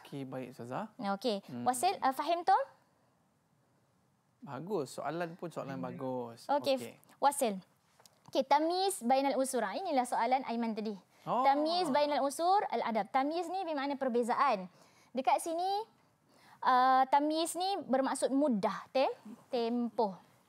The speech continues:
Speaker 2: Tempoh di antara, ah, zaman-zaman tersebut. Okey, kita ada za-, lima zaman, betul tak dia? Kita belajar
Speaker 1: Aha.
Speaker 2: ada lima zaman. Okey, zaman yang pertama, asrul jahili, wa asrul lazi yabda'u takriban,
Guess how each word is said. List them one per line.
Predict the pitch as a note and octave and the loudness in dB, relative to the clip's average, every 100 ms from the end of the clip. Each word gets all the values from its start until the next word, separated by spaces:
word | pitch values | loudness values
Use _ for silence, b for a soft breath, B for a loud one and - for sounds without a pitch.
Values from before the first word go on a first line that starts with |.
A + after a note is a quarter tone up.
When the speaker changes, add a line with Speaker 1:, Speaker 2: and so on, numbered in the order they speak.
| _ _ _ _ - _ - | _ _ _ _ -20 _ 0
Speaker 2:
Tempoh | C4 C4 F4 F#4+ G#4+ | 2 2 4 4 4
di | A#3+ | 2
antara, | C4+ C4+ C4+ C4 E4+ - B B B | 0 2 2 4 4 2 B B B
ah, | A#3 A#3 | 2 2
zaman-zaman | A3 B3+ C#4+ D#4 C4+ C4 C4 | 4 2 4 2 2 2 0
tersebut. | B3 B3+ A3 G#3 | 0 0 0 0
Okey, | A3+ | -2
kita | G#3 B3+ E4 | 0 2 2
ada | D4+ | 2
za-, | C#4+ B3+ | 2 0
lima | D4+ D#4+ | 0 0
zaman, | D#4+ E4 D4+ | 0 0 -2
betul | C4+ | -2
tak | D#4+ C4 | -2 -2
dia? | C#4+ G4 | -2 -4
Kita | C4 | -2
belajar | C4 C4 C4 | 0 0 0
Speaker 1:
Aha. | |
Speaker 2:
ada | A#3 | 0
lima | B3+ B3+ | 0 2
zaman. | B3+ C#4 F#4 | 2 2 0
Okey, | C4+ | 0
zaman | A3+ C4 | 2 2
yang | C4+ C4+ | 2 2
pertama, | C#4 D#4+ | 2 2
asrul | C#4+ C4+ C4+ | -2 -2 0
jahili, | B3 B3 B3+ D#4+ A#4 B B | 0 0 0 0 -2 B B
wa | B3 B3 | 0 2
asrul | C#4 C4+ C#4+ | 2 0 0
lazi | C#4 C#4 | 2 2
yabda'u | C4+ A#3 C#4 | 2 2 2
takriban, | C4+ B3+ D#4+ C#4+ F4 | -2 -2 -4 2 2